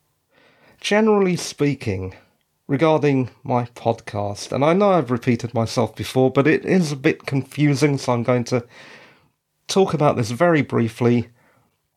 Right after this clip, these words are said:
The podcast comes in two flavours.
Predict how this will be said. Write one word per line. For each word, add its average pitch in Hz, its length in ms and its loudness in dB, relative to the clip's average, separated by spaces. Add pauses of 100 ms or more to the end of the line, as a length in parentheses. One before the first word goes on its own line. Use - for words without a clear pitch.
(420)
The 156 100 -2
podcast 185 800 0 (200)
comes 160 260 0
in 139 120 0
two 139 200 2
flavours. 101 760 -4